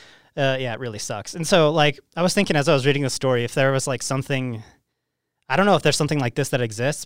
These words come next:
but if there's something that, like, can protect Utah residents who were born here and want to invest in land in their own neighborhoods, um, it seems like one of those things where, like, there's so much money in real estate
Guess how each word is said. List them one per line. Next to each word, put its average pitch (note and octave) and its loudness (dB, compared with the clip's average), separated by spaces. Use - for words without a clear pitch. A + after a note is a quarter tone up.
but A#2 -4
if C#3 -12
there's C3 -4
something C#3 -4
that, C3+ -2
like, B2 -6
can B2+ -8
protect - -6
Utah A#2+ -8
residents G#2 -12
who A#2 -4
were A2 -14
born E3 -4
here A2+ -8
and A#2+ -10
want B2 -8
to C3 -10
invest A2+ -10
in G#2 -14
land C3 -6
in B2 -12
their A2 -10
own A#2 -6
neighborhoods, A2 -6
um, A2 -8
it E3+ -4
seems F3+ 0
like D#3 2
one D3+ -2
of C#3 2
those C3+ 0
things C3 -4
where, A#2+ 0
like, A2+ -6
there's A#2 -6
so C3 -4
much B2+ -6
money A#2 -6
in G#2+ -8
real G#2 -8
estate C#3 -6